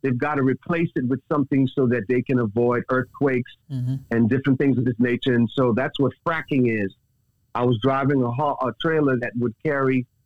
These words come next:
Speaker 1: different levels and grades of sand that they would use to replace in those areas that they would pull nutrients and minerals out of.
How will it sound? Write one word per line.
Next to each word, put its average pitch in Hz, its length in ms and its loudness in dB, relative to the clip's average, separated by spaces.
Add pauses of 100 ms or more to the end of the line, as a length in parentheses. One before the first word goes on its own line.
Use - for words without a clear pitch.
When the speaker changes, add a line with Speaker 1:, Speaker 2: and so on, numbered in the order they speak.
(260)
Speaker 1:
different 151 360 0
levels 135 520 2
and 123 140 2
grades 123 360 -2
of 117 60 -8 (180)
sand 143 300 0
that 117 160 -2
they 131 100 2
would 120 220 2
use 135 340 4
to 131 80 2
replace 143 580 2 (600)
in 127 120 4
those 131 280 4
areas 131 380 0
that 117 180 -2
they 123 100 2
would 120 200 0
pull 131 340 2 (440)
nutrients 135 560 2
and 123 120 2
minerals 123 440 2
out 170 240 0
of. 110 120 -2